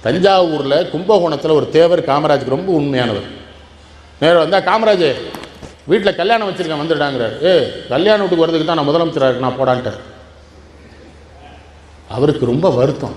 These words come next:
"ஏ, என்னடா அப்படி சொல்ல, போடா, முதலமைச்சர்னா கல்யாண வீட்டுக்கு வருதா போன்ட்டார்." ஆனா கல்யாணத்தன்னைக்கு காலையில முதலமைச்சர் கார் அவர் வீட்டு வாசல் நிக்கு. அவர் வெளியே ஓடி வந்து ஒரு பத்து, "டேய், வரமாட்டேன்னு சொன்னேன்."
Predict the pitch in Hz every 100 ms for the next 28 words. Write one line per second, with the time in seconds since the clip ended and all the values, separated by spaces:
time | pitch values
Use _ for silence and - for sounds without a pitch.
0 | 131 165 - - - 190 180 139 131 131
1 | 123 101 90 165 220 294 254 190 165 -
2 | 123 180 247 240 233 214 190 240 196 170
3 | 156 147 170 131 110 - - - - -
4 | - - - - - - - - - -
5 | - - - - - 190 254 247 - -
6 | - 175 262 285 277 269 254 180 233 262
7 | 285 240 190 240 247 285 240 262 262 240
8 | 214 214 262 269 214 202 202 190 190 190
9 | 139 - - - - - - - - -
10 | - - - - - - - - 135 139
11 | 262 269 240 247 226 190 180 156 247 -
12 | - - - 127 220 294 254 240 185 185